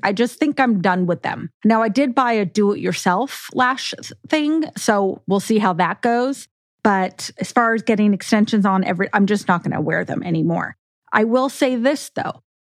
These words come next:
My lash tech who has been doing my lashes for quite some time now, I mean, I've switched over, but the, this last person, she has said to me that she can't believe how strong and healthy my lashes are because I'm using a lash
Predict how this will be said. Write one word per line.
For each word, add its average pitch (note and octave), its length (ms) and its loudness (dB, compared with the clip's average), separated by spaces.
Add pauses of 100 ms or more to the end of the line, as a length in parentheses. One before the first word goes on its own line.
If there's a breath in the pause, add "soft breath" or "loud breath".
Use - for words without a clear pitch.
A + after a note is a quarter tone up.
(200)
My A3+ 140 2
lash A#3 400 0
tech A#3 240 -2
who A3+ 160 2
has G3+ 140 -2
been G#3+ 240 0
doing A3 260 2
my G#3 140 2
lashes G3+ 580 -2
for F#3 420 0
quite G#3+ 300 0
some G3 220 0
time G#3 280 0
now, D#3+ 460 0
I F#3+ 80 -2
mean, F#3 140 2
I've F3 120 -2
switched - 640 -2
over, E3+ 540 0
but F#3+ 240 0 (140)
the, G3+ 200 0
this F#3+ 220 -2
last G3+ 320 0
person, F#3 480 0
she A#3 680 0 (180)
has G3+ 400 0 (100)
said A#3+ 280 0
to C4+ 80 4
me F#3 320 2
that F3 500 0
she - 180 0
can't A3 200 0
believe G#3+ 220 2
how G#3 100 2
strong G3 380 0
and G3 80 2
healthy G3+ 360 0
my F3+ 160 2
lashes F3 420 -2
are A3 380 0 (180)
because A#3 380 2
I'm B3 160 2
using F3+ 540 2
a G#3 120 2
lash D#3 500 0